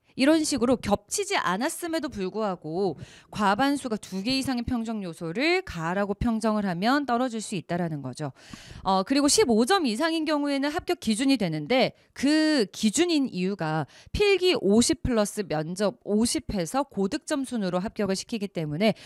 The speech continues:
십오 점이 넘었다고 해서 모두가 합격하는 것은 아닙니다. 대체적으로 이제 그 합격 기준을, 어, 우리가 이제 퍼센트로 좀 공정하게 평가를 하기 위해서,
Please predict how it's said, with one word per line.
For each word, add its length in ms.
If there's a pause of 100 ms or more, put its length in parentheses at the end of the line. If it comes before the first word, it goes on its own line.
(120)
십오 300
점이 240
넘었다고 540
해서 140
모두가 420
합격하는 480
것은 260
아닙니다. 480 (320)
대체적으로 800
이제 240
그 180
합격 320
기준을, 800 (300)
어, 200
우리가 240
이제 140
퍼센트로 600 (560)
좀 120
공정하게 960
평가를 440
하기 220
위해서, 480